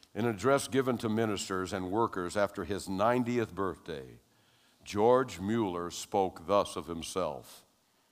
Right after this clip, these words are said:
"I was converted in November of eighteen twenty-five, but I only came into the full surrender of my heart in July of eighteen twenty-nine."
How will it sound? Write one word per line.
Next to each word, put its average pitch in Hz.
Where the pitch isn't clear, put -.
"I 127
was 156
converted 95
in 98
November 90
of 87
eighteen 95
twenty-five, 85
but 113
I 113
only 135
came 131
into 104
the 98
full 135
surrender 107
of 95
my 98
heart 85
in 98
July 87
of 82
eighteen 87
twenty-nine." 82